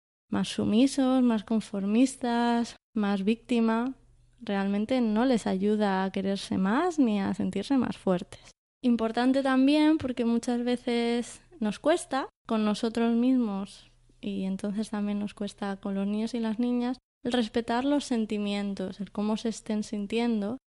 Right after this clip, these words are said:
el no castigar porque se enfaden o porque lloren. Cuando hablo de castigar puede ser simplemente, un castigo puede ser un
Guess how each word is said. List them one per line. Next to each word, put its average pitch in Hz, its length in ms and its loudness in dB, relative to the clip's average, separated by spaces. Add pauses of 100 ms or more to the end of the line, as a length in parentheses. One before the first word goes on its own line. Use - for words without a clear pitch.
el 208 160 -2
no 214 100 2
castigar 220 560 -2
porque 208 260 -6
se 196 140 -6
enfaden 190 800 -2
o - 60 -8
porque 190 400 -2
lloren. 196 580 2 (500)
Cuando 214 200 2
hablo 214 120 4
de 285 80 2
castigar 247 420 -2
puede 294 240 2
ser 233 120 -2
simplemente, 208 1000 0 (120)
un - 120 -4
castigo 240 640 2
puede 220 180 2
ser 202 280 0
un 185 500 -2